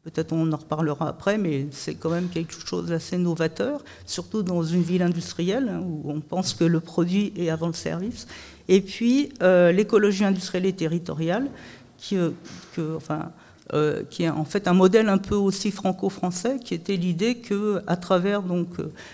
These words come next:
la, la, la circularisation des flux, euh, autour des entreprises, on pouvait arriver à un modèle moins impactant pour les territoires, notamment dans les territoires très producteurs de gaz à effet de serre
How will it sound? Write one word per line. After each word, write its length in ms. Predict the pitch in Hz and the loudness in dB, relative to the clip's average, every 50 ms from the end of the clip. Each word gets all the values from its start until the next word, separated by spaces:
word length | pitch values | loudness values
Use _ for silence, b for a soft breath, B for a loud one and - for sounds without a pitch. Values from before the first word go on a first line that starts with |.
| B B B - | B B B 0
la, 240 | 170 160 151 151 143 147 147 - - - | 2 2 2 0 -2 -4 -6 -6 -8 -4
la, 180 | 151 151 147 - | -4 -4 -4 -4
la 140 | 139 143 170 | -4 -4 -4
circularisation 1040 | 165 - - 220 214 - - 202 190 190 190 196 196 190 180 180 180 - 196 196 190 | -2 -2 -4 -4 -4 -2 0 0 2 2 2 2 2 2 0 0 0 -2 0 0 0
des 160 | - 156 160 | 0 -2 -4
flux, 400 | 156 - - - 185 185 185 180 170 | -4 -6 -14 -8 -8 -6 -6 -4 -4
euh, 300 | 151 143 143 139 139 143 147 147 B B B B B B - - | -4 -2 -2 -4 -4 -6 -8 -10 B B B B B B -16 -6
autour 340 | - 170 175 180 214 202 196 | -2 -2 0 0 0 -2 0
des 460 | 170 170 160 151 151 143 143 139 139 | 2 2 4 4 4 2 0 0 0
entreprises, 560 | 156 165 - - 139 139 - - 175 226 240 233 | 0 0 2 2 -2 -2 0 -2 0 2 2 2
on 100 | 185 165 | 2 0
pouvait 380 | - - 156 151 147 165 185 202 | -2 -2 -6 -6 -4 -2 -2 -2
arriver 460 | 208 190 175 175 165 147 160 185 202 | -2 -2 -2 -2 -2 0 0 0 0
à 60 | 196 | 0
un 60 | 185 175 | 0 0
modèle 400 | 151 147 151 147 175 196 208 196 | 0 0 0 0 0 0 2 4
moins 360 | 180 180 180 202 208 214 208 - | 4 4 4 4 4 2 2 0
impactant 640 | 185 180 - 175 175 - - - 180 202 247 - B B B B B B B - | -2 0 0 -2 -4 -4 -6 -6 -4 -4 -4 -4 B B B B B B B -6
pour 140 | - 202 202 | -2 0 0
les 80 | 202 | 0
territoires, 560 | 196 202 180 160 160 170 165 - - 185 202 214 | 0 0 -4 -2 -2 -4 -6 -2 -2 0 0 0
notamment 460 | 202 170 165 - 160 160 165 180 190 | 0 -2 0 0 0 0 0 0 0
dans 120 | 196 180 | 0 0
les 160 | 165 160 147 | 0 0 0
territoires 760 | 139 143 - 180 160 160 170 165 - - - 196 196 196 - - | -4 -6 -6 -4 -2 -2 -4 -4 -6 -6 -4 -4 -4 -6 -8 -14
très 240 | - - 202 202 | -6 -2 -2 -2
producteurs 800 | 196 202 - - 196 160 175 170 - - - 185 185 202 208 214 | -2 -4 -4 -4 -4 -4 -4 -6 -8 -6 -4 -2 0 0 0 -2
de 200 | 196 160 170 180 185 | -2 -2 -2 -2 0
gaz 240 | 165 180 170 160 165 | 0 0 -2 0 -2
à 40 | 151 | -4
effet 220 | 160 - - - | -6 -6 -8 -12
de 60 | 135 | -10
serre 300 | - - 165 175 196 208 | -8 -6 -4 -4 -4 -4